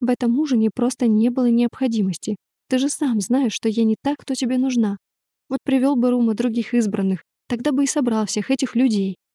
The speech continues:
«А если ты будешь единственной?» От этого вопроса немного опешила, потому что совершенно его не ожидала. «Да что там говорить, я даже об этом не задумывалась».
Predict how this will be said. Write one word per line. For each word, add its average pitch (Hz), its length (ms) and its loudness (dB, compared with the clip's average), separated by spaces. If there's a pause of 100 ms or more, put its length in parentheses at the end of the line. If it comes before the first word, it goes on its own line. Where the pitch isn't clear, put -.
(840)
«А 196 160 0
если 190 540 -2 (180)
ты - 100 0
будешь 185 320 0
единственной?» 185 760 0 (1040)
От 208 220 2
этого 202 280 0
вопроса 254 460 0
немного 233 520 4
опешила, 190 560 0
потому 190 320 0
что - 180 -4
совершенно 240 760 -2
его 247 300 0
не 196 140 0
ожидала. 214 520 -2 (680)
«Да 208 80 2
что 226 160 0
там 220 200 0
говорить, 220 440 0 (140)
я 214 140 2
даже 202 220 0
об 196 100 0
этом 202 200 0
не 208 120 2
задумывалась». 214 760 0